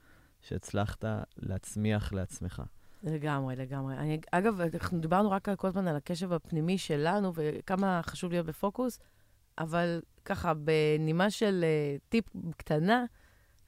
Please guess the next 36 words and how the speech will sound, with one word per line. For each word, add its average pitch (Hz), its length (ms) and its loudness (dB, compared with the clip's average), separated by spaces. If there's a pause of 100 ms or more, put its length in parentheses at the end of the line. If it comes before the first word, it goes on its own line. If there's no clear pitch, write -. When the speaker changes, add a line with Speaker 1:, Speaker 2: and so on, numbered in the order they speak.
(140)
Speaker 2:
גם 160 180 4
קשב 196 300 0
חיצוני 180 420 0
זה 180 100 -2
חשוב. - 320 -10 (300)
Speaker 1:
מהמם. 104 220 -2
Speaker 2:
זאת - 360 -14
אומרת 170 260 2
שאם 190 260 2
אתם 220 140 0
מדברים 170 380 2
עם 175 140 -2
אנשים 165 480 0 (600)
ואתם 160 340 0
רוצים 185 460 -2
לוודא 170 320 0
שאתם 156 580 -2
משאירים 175 400 0
אותם 175 300 0
ב-, 147 440 0
קשובים 185 420 2
בעידן 165 340 2
שבו 160 200 -2
קשה - 300 -4
להקשיב, 190 440 -4 (800)
אה, 165 220 4
עדיף 160 380 0
ל-, 190 300 2
לאמץ 165 500 0
את 202 200 -6
האסטרטגיה 151 800 -4
של 170 120 -4
סטורי 214 380 2
טיילינג 165 300 0
כדרך 170 380 2
חיים. 151 380 0